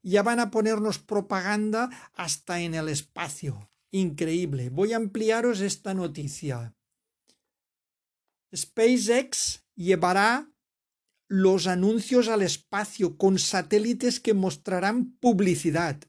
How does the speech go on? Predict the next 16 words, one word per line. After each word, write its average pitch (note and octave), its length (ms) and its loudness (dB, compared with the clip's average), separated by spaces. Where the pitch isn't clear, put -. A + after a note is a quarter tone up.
Una B3+ 280 0
startup A3+ 800 -8
canadiense F#3+ 840 -2
utilizará F3 760 0
el G#3+ 200 2
cohete G3+ 400 2
Falcon G3 760 0
nueve F#3+ 300 2
de F3 120 0
SpaceX F#3+ 840 -4
para F#3 300 -4
que F3 220 -2
cualquier E3 480 -2
empresa G#3+ 760 -2
pueda G#3 300 2
anunciarse G3 1120 0